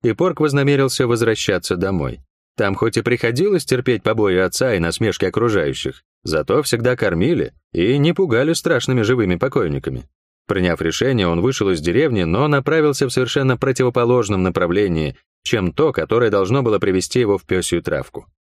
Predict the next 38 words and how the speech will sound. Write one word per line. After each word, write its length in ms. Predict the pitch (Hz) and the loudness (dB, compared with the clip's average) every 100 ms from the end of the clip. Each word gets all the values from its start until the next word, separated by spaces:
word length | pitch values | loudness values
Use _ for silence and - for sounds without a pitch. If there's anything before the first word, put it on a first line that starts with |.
| _ _ | _ _
Не 180 | - 85 | -4 -2
зная 380 | 80 104 139 123 | 0 0 2 2
об 100 | 123 | 2
этом, 380 | 156 - 73 62 | 0 -2 -6 -8
дурачок 480 | - 85 95 190 180 | -2 0 2 0 0
уверенно 480 | 156 170 156 139 | 2 2 2 2
шёл 280 | 120 - 151 | 2 0 2
по 100 | 131 | 2
бескрайним 640 | 123 110 - 117 104 95 | 0 -2 0 0 2 0
полям. 460 | 87 82 69 64 67 _ _ _ _ _ - | 0 -2 -2 -6 -10 _ _ _ _ _ -6
По 120 | 101 | 0
дороге 360 | 90 113 123 | 2 2 2
он 120 | 117 110 | 0 0
не 100 | 110 | 0
встретил 460 | - 143 135 127 | 0 0 2 2
ни 100 | 113 | 2
одной 380 | 117 113 131 131 | 2 2 2 2
живой 300 | 117 123 131 | 2 2 2
души, 540 | 131 151 - 156 82 - _ - | 0 -4 -4 -2 -2 -6 _ -4
не 140 | 151 | -4
считая 320 | - 160 156 | -2 -2 2
многочисленных 800 | 135 135 135 156 143 117 104 87 | 2 2 0 -2 -2 0 0 0
в 40 | 98 | 0
этих 220 | 98 92 | -2 -2
местах 480 | 92 - 98 85 - _ - | -4 -2 -2 -2 -8 _ -8
сусликов. 680 | - 135 - 67 65 - _ _ _ _ _ _ _ _ - | -4 -2 -4 -6 -8 -12 _ _ _ _ _ _ _ _ 0
Порк 280 | 127 123 | 0 0
так 200 | - 135 | -2 -2
проголодался, 680 | - 113 104 98 143 151 95 | 0 0 2 2 0 -2 -4
что 220 | - 127 | -2 -2
предпринял 480 | 127 127 - 160 147 | 0 0 0 0 0
попытку 380 | 139 127 147 135 | 0 -2 0 0
поймать 380 | 127 120 131 131 | 2 2 0 0
хотя 260 | 123 127 | -2 0
бы 120 | 127 123 | 2 2
одного 420 | 113 131 156 151 | 2 2 2 2
из 140 | 82 | 0
них. 280 | 73 - - | -4 -8 -14